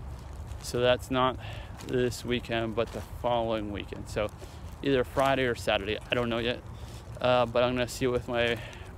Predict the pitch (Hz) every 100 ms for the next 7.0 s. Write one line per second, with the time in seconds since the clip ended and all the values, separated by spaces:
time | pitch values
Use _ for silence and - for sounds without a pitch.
0 | - 117 120 120 117 123 120 117 - -
1 | - - - - 123 120 123 113 - -
2 | - - - - 120 110 107 - 120 120
3 | 120 123 123 - - - 123 127 127 120
4 | 120 117 120 - 120 117 120 - - -
5 | - - - - 120 117 113 113 117 131
6 | - - - - - - 123 120 120